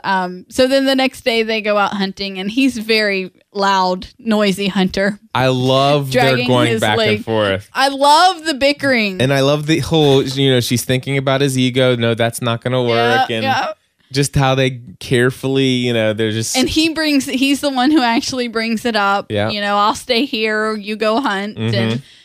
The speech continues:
Speaker 1: so they work up the signal and, and, um, but so she, she realizes that he hasn't answered her call
Speaker 2: Yep.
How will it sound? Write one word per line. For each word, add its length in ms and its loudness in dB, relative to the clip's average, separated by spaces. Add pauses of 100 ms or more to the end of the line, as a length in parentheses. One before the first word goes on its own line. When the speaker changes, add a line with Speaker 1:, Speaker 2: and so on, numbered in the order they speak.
(180)
Speaker 1:
so 120 0
they 160 0
work 260 0
up 220 -2
the 140 -2
signal 640 0
and, 480 -8
and, 360 -6
um, 440 -4 (960)
but 180 -4
so 160 0
she, 460 0
she 640 0 (300)
realizes 560 0
that 160 0
he 180 0
hasn't 360 0
answered 680 0 (600)
her 340 2
call 600 2 (340)
Speaker 2:
Yep. 280 -2